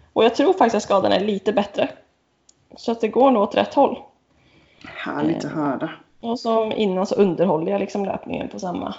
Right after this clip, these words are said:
Speaker 1: nivå. Men det känns liksom lite lättare i steget på något sätt. Även fast jag kör liksom samma distans och ungefär samma tempo.
Speaker 2: Mm.
Speaker 1: Ehm, så ja, annars är det ju mest, det, löpning är det jag tycker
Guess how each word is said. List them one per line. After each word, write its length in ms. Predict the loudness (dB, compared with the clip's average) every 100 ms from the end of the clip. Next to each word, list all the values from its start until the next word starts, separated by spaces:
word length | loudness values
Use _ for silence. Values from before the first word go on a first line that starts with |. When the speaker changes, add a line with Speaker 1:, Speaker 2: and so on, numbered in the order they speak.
| -10
Speaker 1:
nivå. 420 | -6 -2 0 0
Men 120 | -2
det 100 | -4
känns 360 | -4 -4 -4 -6
liksom 260 | -6 -6
lite 240 | -6 -4 -4
lättare 440 | -4 -8 -8 -6
i 40 | -4
steget 500 | -2 -2 0 -2 -4
på 60 |
något 100 | -2
sätt. 320 | -2 -2 -8 -20 _ _ _ _ _ _
Även 260 | -2 -2 -2
fast 220 | -4 -4
jag 120 | -4
kör 280 | 0 2 2
liksom 220 | -2 -6
samma 300 | -2 0 0
distans 520 | -2 0 0 0 -2 -2
och 80 |
ungefär 360 | -2 0 0 0
samma 260 | 0 -2 0
tempo. 480 | 0 0 -2 -2 -4 -20 _ _ -8
Speaker 2:
Mm. 280 | -8 -8 -12 -20 _ _ _ _ _ _ _ -18 -6
Speaker 1:
Ehm, 920 | -4 -2 -4 -4 -4 -4 -4 -6 -10 -12 -18 -8
så 140 | 0
ja, 340 | 4 4 2 0
annars 340 | 4 6 6
är 140 | 6 6
det 60 |
ju 60 | 8
mest, 400 | 8 6 2 -6 0
det, 60 | 4
löpning 400 | 8 6 4 0
är 60 |
det 60 | 2
jag 120 | 2
tycker 160 | 0